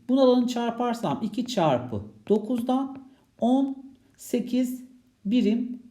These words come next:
kare olarak bulmuş oluruz. Sonuçta büyük parça ile küçük parça arasında bire iki oranı var. Yani bu on sekiz küçük parçaysa on sekizin iki katını aldığımda da on sekiz kere iki,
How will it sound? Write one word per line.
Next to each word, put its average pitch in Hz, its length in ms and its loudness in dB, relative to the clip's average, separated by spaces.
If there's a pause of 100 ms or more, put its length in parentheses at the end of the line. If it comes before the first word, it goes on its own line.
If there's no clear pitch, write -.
kare 220 460 0
olarak 202 520 0 (300)
bulmuş 175 360 2
oluruz. 101 420 -4 (1000)
Sonuçta 285 560 0
büyük 277 320 -2
parça 262 340 0
ile 214 180 0
küçük - 320 -12
parça 240 300 0
arasında 233 360 -4
bire 226 180 2
iki 240 260 -2
oranı 156 260 4
var. 214 160 -2 (160)
Yani 220 320 2
bu 226 40 0
on 233 200 2
sekiz 226 380 -4
küçük - 300 -12
parçaysa 214 680 0 (260)
on 247 180 4
sekizin 185 800 -2 (240)
iki - 280 -4
katını 165 420 -2
aldığımda 202 640 2
da 208 280 -2 (720)
on 233 160 2
sekiz 190 400 -4
kere 127 240 0
iki, 262 400 -6